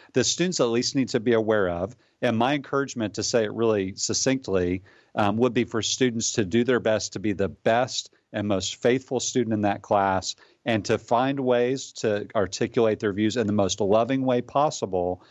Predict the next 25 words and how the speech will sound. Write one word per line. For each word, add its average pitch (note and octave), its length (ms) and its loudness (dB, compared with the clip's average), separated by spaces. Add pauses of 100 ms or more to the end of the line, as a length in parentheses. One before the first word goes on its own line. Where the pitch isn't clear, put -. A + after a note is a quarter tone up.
(220)
and A#2 200 2
then A#2+ 120 0
just A#2 200 -4
leave A#2 180 0
the G#2 100 0
results F#2+ 640 0
in G2+ 200 -2
God's F2+ 300 2
hands. F2+ 420 -4
I F#2+ 80 2
mean, F#2 160 -2
ultimately, G#2+ 500 0
if F#2 100 -2
someone G2+ 340 -2
wants F#2+ 360 -2
to F#2+ 240 2 (320)
penalize C3+ 480 2
them A#2+ 160 -4
for A2+ 140 -12
doing G#2 240 -6
good G#2 180 0
scholarship G#2+ 640 0
but F#2+ 100 -10
disagreeing, G2 680 -2 (300)
there's, G#2 260 2